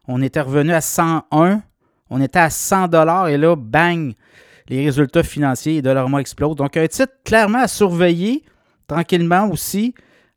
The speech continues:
à acquérir peut-être, euh, sur faiblesse des cours. Là, évidemment, la grosse nouvelle, c'est que les profits explosent et, euh, les revenus explosent. Pour avoir d'autres nouvelles sur Dollarama qui vont faire en sorte que le titre va être catalysé. Et éventuellement, ben, euh, on va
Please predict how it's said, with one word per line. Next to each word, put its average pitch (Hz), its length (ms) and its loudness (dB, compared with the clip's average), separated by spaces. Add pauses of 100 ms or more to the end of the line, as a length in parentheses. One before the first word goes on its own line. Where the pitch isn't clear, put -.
à 139 320 -2
acquérir 160 440 -2
peut-être, 175 480 -2
euh, 147 320 2
sur - 220 -8
faiblesse 160 460 0
des 147 160 2
cours. 208 480 2 (920)
Là, 123 100 -6
évidemment, 127 420 -2
la 123 180 -2
grosse 135 280 -2
nouvelle, 143 280 0
c'est 123 160 -8
que 113 80 -10
les 123 80 -6
profits 131 400 -6
explosent 139 500 -4
et, 117 260 -2
euh, 113 320 -4
les 117 160 -6
revenus 123 320 -2
explosent. 151 520 -4 (920)
Pour - 100 -6
avoir 190 200 0
d'autres 196 280 4
nouvelles 196 300 2
sur 170 180 -2
Dollarama 160 460 4
qui - 160 -14
vont 156 140 0
faire 156 160 -4
en 143 80 0
sorte 175 180 -6
que 156 100 0
le 143 200 2
titre 160 300 -6
va 135 120 2
être - 160 -6 (120)
catalysé. 165 840 -2 (760)
Et 156 120 2
éventuellement, 156 440 2
ben, 160 160 2
euh, 135 440 2
on 131 120 0
va 135 160 0